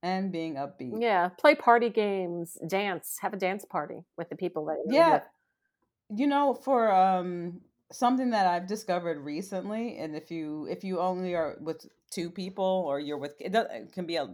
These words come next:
Speaker 1: you know, several people, Yahtzee. I <laughs> forgot how much fun that game is. These are things discovered during pandemic. All you
Speaker 2: Yeah.
Speaker 1: need is some dice, and you can download the sheet from the internet.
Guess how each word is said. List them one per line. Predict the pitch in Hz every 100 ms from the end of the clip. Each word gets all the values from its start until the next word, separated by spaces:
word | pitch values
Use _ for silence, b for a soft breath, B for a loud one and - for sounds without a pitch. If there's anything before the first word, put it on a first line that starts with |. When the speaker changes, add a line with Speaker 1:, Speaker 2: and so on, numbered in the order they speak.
| -
Speaker 1:
you | 151
know, | 127
several | 135 156 147 165
people, | 180 175 196 190 B B B B _ _ -
Yahtzee. | 160 180 240 233 131 98 - _ _ _ -
I | 220
<laughs> |
forgot | 285 277 247 - 285 330 _ _ _ b b
how | 247 233
much | 220 196
fun | - 185 226
that | 185 165
game | 175 156 156
is. | 160 185
These | 214 202
are |
things | 220 185 190
discovered | 165 - 165 147 151
during | 156 143 139
pandemic. | 160 131 135 151 139
All | 185
you | 165
Speaker 2:
Yeah. |
Speaker 1:
need | 208 202
is | 196
some | 170
dice, | 165 156 175 220 - - _ _ _ _ _ _
and | 165 165 160 160 156 147
you | 175 156
can | 175 170
download | 170 160 165 170 165 165
the | 160
sheet | 156 185 170
from | - 151
the | 143
internet. | 147 151 117 92